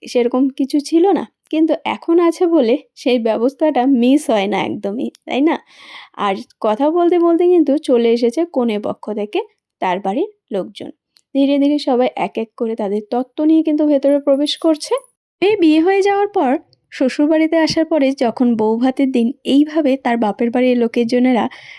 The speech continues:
সেজে গুজে হাতে তত্ত্ব নিয়ে যখন প্রবেশ করে না, এই মুহূর্তটা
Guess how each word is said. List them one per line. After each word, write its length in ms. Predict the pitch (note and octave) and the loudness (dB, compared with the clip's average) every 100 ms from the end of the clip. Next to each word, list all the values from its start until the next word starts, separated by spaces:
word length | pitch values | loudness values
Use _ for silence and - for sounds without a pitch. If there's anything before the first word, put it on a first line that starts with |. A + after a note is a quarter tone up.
| - | -10
সেজে 400 | - B3+ A#3 B3+ | -2 0 2 2
গুজে 320 | B3 A#3 A3+ B3 | 0 0 0 0
হাতে 280 | A#3 G#3+ A#3+ | 0 -2 -2
তত্ত্ব 320 | A#3 A3 G#3 C4+ | -2 -4 -2 2
নিয়ে 180 | C#4+ C#4 | 2 4
যখন 220 | C4+ C#4 | 2 2
প্রবেশ 340 | C4+ A3 G#3 B3 | 0 0 0 -2
করে 220 | - C#4+ E4+ | -2 0 2
না, 100 | - - _ _ - | 0 -4 _ _ -2
এই 100 | C4 | 2
মুহূর্তটা 600 | A#3+ A3 B3 - C4+ C4 | 2 2 0 -2 -4 -2